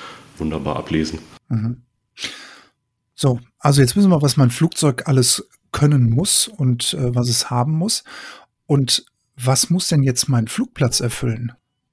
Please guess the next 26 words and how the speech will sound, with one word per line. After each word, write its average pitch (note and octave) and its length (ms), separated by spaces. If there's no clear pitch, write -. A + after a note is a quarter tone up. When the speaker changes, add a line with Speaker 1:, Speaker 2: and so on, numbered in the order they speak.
Speaker 1:
Der F#2+ 80
Flugplatz G#2+ 460
muss A2 220
für F#2+ 260
Nachtflugbetrieb F#2 1080
explizit G#2 600
zugelassen F#2 480
sein. D#2 240
Dazu - 240
muss - 180
er D2+ 80
in F2 100
der F2 120
Regel F#2 200
natürlich F2+ 340
Beleuchtung F#2+ 420
vorhalten, A#2+ 1000
ein - 40
Flugplatzbeacon - 800
haben, A2+ 300
also E2 160
das - 180
Positionslicht F#2+ 880
des - 160
Flugplatzes - 480
selber. A2+ 340